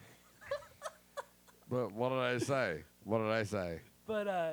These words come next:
Speaker 2: no, they asked him
Speaker 1: It's like,
Speaker 2: what
Speaker 1: "Do you
Speaker 2: he
Speaker 1: need any sauce?"
Speaker 2: sauces, yeah. And he was like, "No, but I'll take her number." And he was like, "Yeah, no." <laughs> It's
Speaker 1: He's
Speaker 2: just
Speaker 1: like,
Speaker 2: "Hey, dude."
Speaker 1: "Oh, no, honey."
Speaker 2: <laughs>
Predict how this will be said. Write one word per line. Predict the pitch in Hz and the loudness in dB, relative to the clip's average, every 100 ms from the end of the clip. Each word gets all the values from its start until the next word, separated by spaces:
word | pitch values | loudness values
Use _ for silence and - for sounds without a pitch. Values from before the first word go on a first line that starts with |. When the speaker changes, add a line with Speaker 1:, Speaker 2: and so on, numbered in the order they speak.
| 160 | -4
Speaker 2:
no, | 180 170 156 | -6 -6 -4
they | 175 | -6
asked | 165 175 160 | -6 -10 -10
him | 170 | -6
Speaker 1:
It's | 110 | 0
like, | 120 | 2
Speaker 2:
what | 110 | 2
Speaker 1:
"Do | 123 | 0
you | 139 | 0
Speaker 2:
he | |
Speaker 1:
need | 151 143 | 2 2
any | 139 139 135 | 2 2 0
sauce?" | 120 175 110 190 190 | 0 2 4 4 2
Speaker 2:
sauces, | 156 233 196 | -2 -6 -2
yeah. | 220 208 190 | -2 -2 -2
And | 202 | -6
he | |
was | 208 | -6
like, | 196 185 | -6 -8
"No, | 175 180 | -6 -6
but | 180 | -6
I'll | 165 156 | -6 -8
take | - 185 | -12 -10
her | 180 143 | -10 -8
number." | 160 175 117 123 - - - - - - | -10 -10 -12 -14 -18 -20 -20 -12 -12 -6
And | 190 202 | -4 -2
he | 202 | -2
was | 214 175 | -4 -4
like, | 165 139 120 | -6 -6 -16
"Yeah, | 147 131 113 104 104 | -14 -14 -14 -16 -16
no." | 101 95 92 107 165 - - 294 233 | -18 -18 -18 -12 -10 -10 -4 -2 -2
<laughs> | 277 | -6
It's | 240 | -4
Speaker 1:
He's | 165 135 | 0 0
Speaker 2:
just | 98 | 2
Speaker 1:
like, | 139 120 | 4 4
Speaker 2:
"Hey, | 165 156 | 2 -6
dude." | 143 135 - - - | -6 -8 -10 -8 2
Speaker 1:
"Oh, | 165 147 139 | 4 4 0
no, | 143 | 0
honey." | 131 131 120 120 101 92 - - - 220 214 | 0 0 -4 -4 -4 -8 -10 -14 -8 -6 -4
Speaker 2:
<laughs> | - 240 | -6 -8